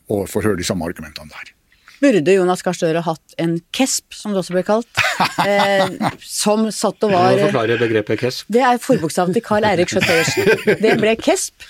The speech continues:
Speaker 2: og julevispen, som det også ble
Speaker 1: Ja, ikke sant?
Speaker 2: kalt i sin tid. Hadde Jonas Gahr Støre trengt en i den funksjonen for å klare å tråkle dette sammen?
Speaker 1: Jeg er helt sikker på at Jonas Gahr Støre har satt sammen et lag som, eh, som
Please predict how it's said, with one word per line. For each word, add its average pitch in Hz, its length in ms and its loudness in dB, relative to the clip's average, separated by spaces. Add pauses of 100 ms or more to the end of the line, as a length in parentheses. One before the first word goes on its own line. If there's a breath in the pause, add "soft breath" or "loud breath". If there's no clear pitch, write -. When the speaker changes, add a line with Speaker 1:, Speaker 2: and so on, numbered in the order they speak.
(260 loud breath)
Speaker 2:
og 233 100 4
julevispen, 247 640 2
som 262 160 2
det 226 60 2
også 214 180 -2
ble 226 160 2
Speaker 1:
Ja, 233 240 2
ikke - 160 2
sant? 139 160 0
Speaker 2:
kalt 220 80 0
i - 60 -8
sin 226 180 4
tid. 185 400 0 (380 loud breath)
Hadde 240 260 2
Jonas 226 240 0
Gahr 226 160 0
Støre 220 240 2
trengt 208 400 -2
en 202 240 0
i 226 80 0
den 180 240 0
funksjonen 196 560 -4
for 196 160 -2
å 196 80 -6
klare 180 300 0
å - 20 -10
tråkle 175 380 -2
dette 180 180 -6
sammen? 185 240 -4 (240)
Speaker 1:
Jeg 135 140 0
er - 100 -4
helt 156 160 -2
sikker 117 240 0
på 113 140 2
at 123 100 -2
Jonas 113 240 0
Gahr 104 160 -2
Støre 107 240 2
har 95 80 -8
satt - 240 -4
sammen 98 320 0
et 101 80 -2
lag 101 240 0
som, 92 300 0 (100)
eh, 95 320 -4
som 98 240 -2